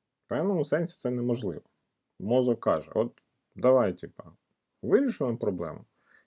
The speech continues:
тоді будемо якось відпускати контроль. Типа, хай йому грець, гори вони все там,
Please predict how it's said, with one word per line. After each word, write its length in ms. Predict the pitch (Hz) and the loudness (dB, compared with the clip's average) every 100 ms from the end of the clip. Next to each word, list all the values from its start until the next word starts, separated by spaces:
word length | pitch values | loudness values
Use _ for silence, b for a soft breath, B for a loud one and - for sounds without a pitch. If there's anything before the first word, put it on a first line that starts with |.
| _ | _
тоді 260 | - 117 233 | -10 -4 0
будемо 340 | 190 190 143 | 0 0 0
якось 320 | 139 135 113 | 2 0 0
відпускати 560 | 117 110 117 - 135 107 | -2 -4 -4 -2 -2 -2
контроль. 480 | - 107 101 82 76 _ _ _ _ _ _ _ _ | -4 -6 -6 -8 -10 _ _ _ _ _ _ _ _
Типа, 280 | - 90 85 | -14 -14 -10
хай 240 | - 127 | 0 2
йому 200 | 123 107 | 2 -2
грець, 440 | 90 139 175 - _ _ _ _ _ _ _ _ _ _ - | 0 0 0 -2 _ _ _ _ _ _ _ _ _ _ -10
гори 280 | 92 107 127 | 0 2 4
вони 260 | 143 117 110 | 2 0 -2
все 280 | - - 92 | -4 -4 -4
там, 260 | 85 80 | -6 -10